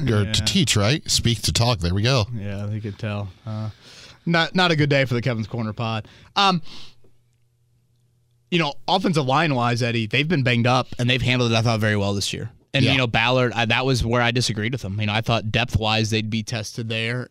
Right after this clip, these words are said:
Speaker 2: and they have been, like, and having to rely on some guys up front, but they've handled it really, really well. So, um, you know, that's certainly something that I'd point to of a question I had for Ballard entering the year, and,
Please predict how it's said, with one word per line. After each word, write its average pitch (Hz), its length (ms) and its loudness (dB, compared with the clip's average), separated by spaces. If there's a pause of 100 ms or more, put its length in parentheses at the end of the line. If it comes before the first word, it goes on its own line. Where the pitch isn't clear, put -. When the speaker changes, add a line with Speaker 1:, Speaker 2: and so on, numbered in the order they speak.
Speaker 2:
and 104 520 -6
they 107 160 -6
have 165 320 0
been, 117 300 0 (200)
like, 113 340 -6 (1040)
and 131 120 -4
having 131 240 0
to 117 80 2
rely 127 420 2
on 110 400 -4
some 123 180 -8
guys 110 240 0
up 98 120 -6
front, 117 240 -6
but 104 80 -8
they've 110 140 -6
handled 123 280 -4
it 120 60 -4
really, 117 240 -4
really 127 200 -4
well. 120 320 -4
So, 110 300 -4 (580)
um, 95 280 -10
you 117 80 -2
know, 110 40 -2
that's 120 260 -2
certainly 113 380 -2
something 110 340 -2
that 104 140 0
I'd 117 180 -2
point 110 220 -4
to 110 140 -4
of 104 80 -6
a 104 40 -12
question 117 320 -6
I 107 60 -2
had 117 200 -2
for 107 80 -4
Ballard 113 320 0
entering 113 320 0
the 107 60 0
year, 117 340 0
and, 110 180 0